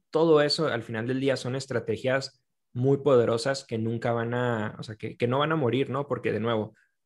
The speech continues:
aunque sea un tema B two B, estamos, le vendemos a personas, ¿no? Y, y puedes tener tú las mejores condiciones del mercado, puedes tener lo que quieras.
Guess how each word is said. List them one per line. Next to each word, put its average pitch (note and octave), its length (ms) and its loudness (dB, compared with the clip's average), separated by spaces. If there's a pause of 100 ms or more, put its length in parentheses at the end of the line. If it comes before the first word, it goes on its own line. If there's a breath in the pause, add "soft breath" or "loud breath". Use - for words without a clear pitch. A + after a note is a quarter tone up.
(280)
aunque A#2 260 -4
sea B2 160 2
un C#3+ 220 -2
tema D3 280 2
B C3 140 0
two C3+ 180 -4
B, B2 580 -4
estamos, C3 480 -6
le B2 100 6
vendemos A2+ 400 0
a C3 100 -8
personas, G#2+ 540 -6
¿no? B2 200 -2
Y, A#2 160 0
y G2 460 -4 (300 soft breath)
puedes C3 320 2
tener A#2+ 260 -2
tú C3+ 240 -4
las C#3 240 0
mejores A#2 480 -2
condiciones A#2+ 720 -4
del B2 160 -2
mercado, A2+ 560 -4
puedes B2 160 -2
tener A2+ 160 -6
lo B2 140 -2
que A#2 120 -8
quieras. B2+ 480 -2